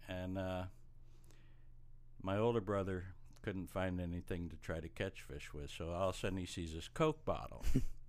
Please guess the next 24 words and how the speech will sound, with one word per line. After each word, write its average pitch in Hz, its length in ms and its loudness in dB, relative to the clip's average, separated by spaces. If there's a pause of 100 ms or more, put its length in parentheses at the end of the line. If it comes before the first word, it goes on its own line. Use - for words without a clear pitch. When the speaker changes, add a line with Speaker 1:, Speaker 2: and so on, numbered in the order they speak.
(800)
Speaker 1:
And, 107 300 4
uh, 107 320 6 (160)
Speaker 2:
A 120 60 0
Speaker 1:
already 120 420 6
Speaker 2:
glass 117 460 8
Coke 76 320 0
bottle. 85 260 0
Speaker 1:
red 104 220 4
flag, 87 360 2
yes, 90 280 2
glass 101 320 2
Coke - 320 2
bottle. 87 200 2
We 98 120 2
didn't 104 220 4
have 101 180 2
plastic - 480 6
<laughs> - 0 -
ones 151 280 10
back - 380 10
then 85 240 0
that 85 140 -2
I 85 120 0
know 80 440 -2